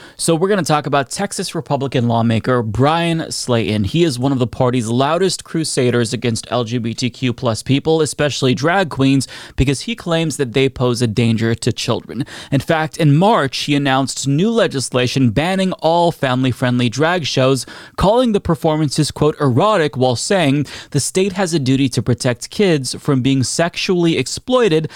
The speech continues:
and H B four one two nine, that's his bill, is the most comprehensive bill to stop the sexualization of kids by these performances. Now, that bill was a blanket ban on all family-friendly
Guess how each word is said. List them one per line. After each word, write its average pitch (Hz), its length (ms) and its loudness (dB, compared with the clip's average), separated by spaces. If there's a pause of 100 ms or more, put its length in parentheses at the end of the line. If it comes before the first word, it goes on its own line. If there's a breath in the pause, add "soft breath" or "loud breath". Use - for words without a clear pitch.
(200 loud breath)
and 151 180 2
H 196 300 -2
B 175 120 0
four 139 280 0
one 120 180 2
two 120 140 -2
nine, 151 360 4
that's 113 200 -4
his 151 180 0
bill, 113 320 2 (220 loud breath)
is 147 160 0
the 151 100 0
most 147 320 0
comprehensive 170 800 0
bill 123 180 2
to 127 140 -4
stop - 360 -2
the 175 100 -4
sexualization 147 1000 0
of 127 140 -2
kids 123 300 0
by 131 320 0
these 123 240 2
performances. 110 1000 -2 (160 soft breath)
Now, 160 160 2
that 196 260 0
bill 143 360 2
was 131 340 0
a 147 120 2
blanket 143 520 0
ban 135 420 0
on 135 220 0
all 139 380 2
family-friendly 127 1040 -2